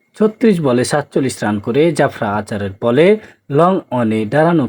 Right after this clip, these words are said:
ক্রিস জর্ডানের হাতে ক্যাচ দিয়ে আউট হন তিনি। পরে মাঠে নেমে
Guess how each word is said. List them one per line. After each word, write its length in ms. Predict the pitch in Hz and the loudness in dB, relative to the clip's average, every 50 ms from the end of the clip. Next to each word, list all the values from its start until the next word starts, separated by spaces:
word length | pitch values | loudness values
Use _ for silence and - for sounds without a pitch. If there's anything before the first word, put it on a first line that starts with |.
| - _ | -6 _
ক্রিস 260 | _ - 185 175 - - _ - | _ -4 -4 -4 -4 -8 _ -8
জর্ডানের 440 | 127 107 104 101 101 98 101 98 | -6 -4 -4 -4 -4 -4 -4 -6
হাতে 380 | 98 - - - 123 - 170 185 202 220 - - _ _ _ _ _ - | -6 -6 -6 -6 -2 0 2 2 2 2 -2 -8 _ _ _ _ _ 0
ক্যাচ 220 | 165 147 127 107 104 - | 0 0 0 0 -4 -8
দিয়ে 260 | - 123 120 135 156 180 202 208 - _ _ _ _ _ _ _ _ _ _ _ _ _ _ _ | -6 -2 0 2 4 4 2 0 -2 _ _ _ _ _ _ _ _ _ _ _ _ _ _ _
আউট 220 | - 143 135 117 104 - | -2 -2 0 0 -2 -4
হন 160 | 113 107 104 98 | -6 -6 -6 -6
তিনি। 320 | - 151 123 113 101 95 92 82 - _ _ _ _ _ _ _ _ _ _ _ _ _ | -4 -4 -2 -2 -2 -4 -6 -8 -12 _ _ _ _ _ _ _ _ _ _ _ _ _
পরে 220 | - 226 233 240 240 214 | 2 4 6 6 6 4
মাঠে 360 | 160 160 160 156 - - 202 | 4 2 0 -2 -2 -2 0
নেমে 300 | 175 151 139 135 156 185 | 2 2 2 2 4 4